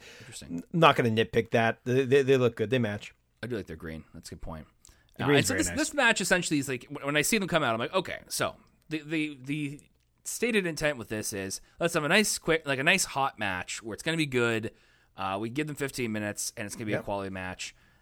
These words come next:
Speaker 2: Yeah.
Speaker 1: And let's just go for it." So that's what we're doing here. We're leading with
Speaker 2: Mm-hmm.
Speaker 1: quality here on the SmackDown, uh, on, on Backlash two thousand three, which you're listening to on the SmackDown Six podcast.
Speaker 2: Mm-hmm.
Speaker 1: And so Eddie starts with Chavo, sorry, Charlie,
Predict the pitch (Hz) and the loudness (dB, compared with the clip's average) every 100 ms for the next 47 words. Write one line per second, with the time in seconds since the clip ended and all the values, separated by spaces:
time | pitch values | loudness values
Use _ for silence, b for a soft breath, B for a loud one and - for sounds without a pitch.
0 | _ 165 202 90 - 120 117 117 - 67 | _ 2 2 0 -10 -12 -8 -8 -10 -14
1 | - 190 - 156 107 87 - 113 131 160 | 0 0 2 -2 -4 -8 -12 -8 0 2
2 | 214 165 135 208 123 117 117 101 - 98 | 2 4 6 6 4 0 -4 -6 -8 -8
3 | 87 95 85 80 - 98 117 127 127 123 | -10 -10 -12 -14 -12 -6 -4 -4 -6 -4
4 | 117 107 95 - 95 87 85 82 76 78 | -2 -2 -4 -8 -10 -10 -14 -14 -12 -10
5 | 117 190 117 90 78 - 69 73 71 - | -8 -8 -8 -10 -10 -12 -14 -18 -20 -18
6 | 104 - _ - _ b b b - 127 | -18 -20 _ -20 _ b b b 0 4
7 | 190 175 - _ _ 143 175 185 320 277 | 6 4 0 _ _ -4 0 2 2 2
8 | 247 185 - 147 143 - - 117 107 - | -2 -2 0 0 -2 -6 -4 -2 -2 -4
9 | 151 104 87 | -4 -4 -6